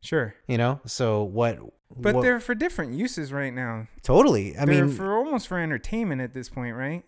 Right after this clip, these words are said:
Speaker 2: I mean, facial, when you implement facial recognition, you're, you're taking that dynamic to a whole other level.
Speaker 1: It's an implementation of, of a system, right?
Speaker 2: Right.
Speaker 1: To me,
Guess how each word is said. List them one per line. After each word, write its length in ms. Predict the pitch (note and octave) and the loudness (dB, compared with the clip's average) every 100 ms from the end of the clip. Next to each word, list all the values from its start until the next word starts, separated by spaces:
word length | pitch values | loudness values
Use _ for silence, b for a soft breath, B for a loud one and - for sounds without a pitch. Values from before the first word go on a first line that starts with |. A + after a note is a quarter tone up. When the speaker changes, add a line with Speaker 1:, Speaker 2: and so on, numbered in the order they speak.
| - | -2
Speaker 2:
I 80 | F3+ | 4
mean, 480 | F3 D#3 C#3+ C3+ - | 6 6 2 -4 -14
facial, 560 | - - F3+ - G3 F3 | -10 -2 0 2 2 2
when 240 | D3 D3+ D3+ | 2 4 6
you 160 | G#3+ | 4
implement 480 | E3+ F3+ F#3+ D#3+ C3 | 2 2 2 2 0
facial 320 | C3+ C3+ D3 | 0 -2 0
recognition, 720 | C3 B2+ A2+ A2+ A2+ A2 G2+ | -2 -2 -2 -2 -2 -2 -4
you're, 240 | F#2 A2+ C3 | -2 0 0
you're 180 | A#2 C#3 | 0 -2
taking 640 | - E3 F3 D#3+ B2+ - - _ | 0 0 2 0 0 -4 -16 _
that 320 | B2 A#2+ B2+ B2 | -4 0 0 2
dynamic 500 | B2+ A#2 A2+ A#2 - | 2 2 2 0 -2
to 100 | G#2+ | -4
a 80 | |
whole 720 | F#2+ - - C#3 C#3 C#3 C3+ | -6 -4 4 8 10 10 8
other 180 | A#2 A2 | 6 4
level. 420 | G#2 F#2+ D#2+ G#2 - | 0 -4 -6 -16 -8
Speaker 1:
It's 320 | E3+ E3 - | -4 -4 -2
an 160 | E3+ E3 E3+ E3+ | -2 -2 -2 -2
implementation 600 | E3+ D#3+ D3 D#3+ D#3+ - D3 | -2 -2 -4 -4 -6 -4 -4
of, 280 | C3 C#3 - | -6 -10 -6
of 220 | C3 B2+ B2+ | -2 -2 -4
a 60 | |
system, 460 | - F#3+ - B2 A#2+ | -2 -4 -2 -6 -4
right? 260 | B2 C#3+ - | -4 -4 -6
Speaker 2:
Right. 340 | A2+ G#2 F#2+ - - | -6 -4 -6 -12 -4
Speaker 1:
To 120 | F3 | -2
me, 520 | E3 E3 E3 E3+ | 0 0 -2 -4